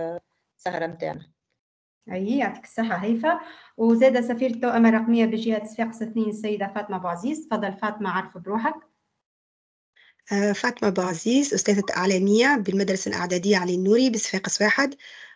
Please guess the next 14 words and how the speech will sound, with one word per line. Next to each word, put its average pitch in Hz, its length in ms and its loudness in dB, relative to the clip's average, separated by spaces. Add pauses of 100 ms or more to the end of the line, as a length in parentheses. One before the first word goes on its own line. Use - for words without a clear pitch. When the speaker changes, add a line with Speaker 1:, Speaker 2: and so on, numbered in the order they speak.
Speaker 3:
وسفيرة 285 460 2
التوأمة 220 420 0
الرقمية 240 480 0
بجهة، 226 500 0 (160)
آه، 214 120 4 (300)
صفاقس - 340 -4
اثنين. 175 380 -2
مرحبا 202 360 0
بكم 202 340 0
الناس 190 240 0
الكل، 226 420 0
وصحة 220 280 -2
شريبتكم 202 640 -2 (500)
وأنستونا. 247 680 2